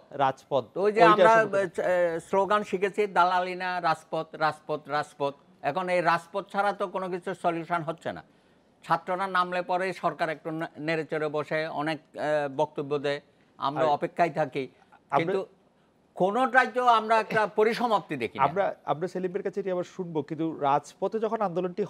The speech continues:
Speaker 1: হয়, তখন এটি শ্রমিক বনাম ছাত্র, ছাত্র বনাম শ্রমিক, এরকম একটা রং
Speaker 2: হ্যাঁ,
Speaker 1: বা রূপ
Speaker 2: সেইভাবেই
Speaker 1: পেতে
Speaker 2: চলে
Speaker 1: পারে।
Speaker 2: যাচ্ছে আর কি।
Speaker 1: এইটি কি
Speaker 2: হ্যাঁ, আ, খসরু ভাই ঠিকই বলেছেন যে এখানে ছাত্রদের উপর আক্রমণটা বেশি হয়ে যাচ্ছে।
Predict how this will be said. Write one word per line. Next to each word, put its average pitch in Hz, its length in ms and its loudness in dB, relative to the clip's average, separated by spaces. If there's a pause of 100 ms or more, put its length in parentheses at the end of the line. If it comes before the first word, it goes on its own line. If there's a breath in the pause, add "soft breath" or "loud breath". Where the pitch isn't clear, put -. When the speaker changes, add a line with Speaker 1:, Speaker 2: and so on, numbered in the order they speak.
Speaker 1:
হয়, 147 260 2
তখন 160 240 -6
এটি 170 160 -8
শ্রমিক 160 640 -4
বনাম 185 300 2
ছাত্র, 165 380 -4
ছাত্র 160 320 -4
বনাম 170 160 2
শ্রমিক, 156 340 -6
এরকম 170 220 0
একটা 170 220 0
রং 135 140 4
Speaker 2:
হ্যাঁ, 156 180 4
Speaker 1:
বা 156 100 4
রূপ - 0 -
Speaker 2:
সেইভাবেই 185 300 4
Speaker 1:
পেতে 175 140 4
Speaker 2:
চলে 156 80 0
Speaker 1:
পারে। 151 60 -2
Speaker 2:
যাচ্ছে 139 240 -2
আর 117 60 -4
কি। 123 400 -6
Speaker 1:
এইটি 170 200 4
কি 175 100 -6
Speaker 2:
হ্যাঁ, 156 220 -2 (120)
আ, 135 240 -8
খসরু 175 260 -2
ভাই 220 120 2
ঠিকই 220 280 -2
বলেছেন 160 420 -4
যে 170 120 -6
এখানে 185 360 -6
ছাত্রদের 202 480 -2
উপর 190 240 -4
আক্রমণটা 160 580 -4
বেশি 165 240 -4
হয়ে 135 200 0
যাচ্ছে। 87 360 -10